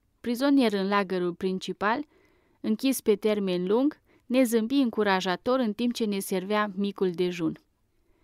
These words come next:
„Sunteți libere”, ne șopti el. „Formularele acelea roz înseamnă eliberare.”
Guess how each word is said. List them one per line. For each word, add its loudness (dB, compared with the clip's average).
„Sunteți 0
libere”, 2
ne -4
șopti -6
el. -8
„Formularele 2
acelea 0
roz 0
înseamnă -2
eliberare.” 0